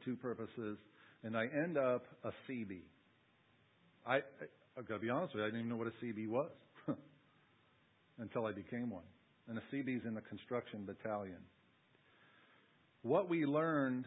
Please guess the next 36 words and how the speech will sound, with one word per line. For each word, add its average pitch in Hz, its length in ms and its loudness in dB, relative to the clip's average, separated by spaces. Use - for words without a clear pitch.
well, 120 400 2
we 123 100 2
learned 135 260 4
many 135 320 4
things, 104 380 -4
but 127 80 -2
one 135 160 2
of 170 60 -2
the 175 160 2
things 139 260 0
I 117 60 0
learned 123 400 0
about, 110 480 0
and 123 120 -2
I've 165 160 2
seen 123 320 0
the 98 140 -4
Fighting 101 420 0
C 101 220 -8
Bs 95 220 -8
by 95 200 -4
John 95 300 -6
Wayne, 95 380 -6
so 98 220 -2
I 107 120 0
did 98 220 -6
have 85 120 -12
a 90 120 -8
little 95 180 -4
understanding. 90 520 -10
Yeah, 104 300 6
John 95 260 -4
Wayne. 92 280 -8
But 131 120 4
one 165 280 4
thing, 170 460 2